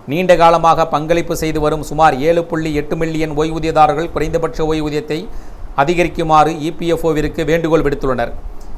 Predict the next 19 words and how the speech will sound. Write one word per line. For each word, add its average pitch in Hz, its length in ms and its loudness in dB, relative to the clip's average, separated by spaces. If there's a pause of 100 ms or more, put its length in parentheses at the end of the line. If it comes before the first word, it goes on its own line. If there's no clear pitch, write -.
(200)
இ 165 180 -2
பி 160 140 -2
எஃப் 165 200 2
மற்றும் 147 400 -2
இ 151 240 -4
பி 160 100 -2
எஸ் 165 260 -2
இரண்டும் 151 520 0
இ 147 200 -6
பி 165 120 -4
எஃப் 160 200 0
மற்றும் 143 440 -2 (460)
பிற 175 300 2
விதிகள் 160 360 -2
சட்டம் 143 440 -2
ஆயிரத்தி 160 440 0
தொள்ளாயிரத்தி 151 520 0
ஐம்பத்தி 156 400 0
இரண்டில் 147 480 -2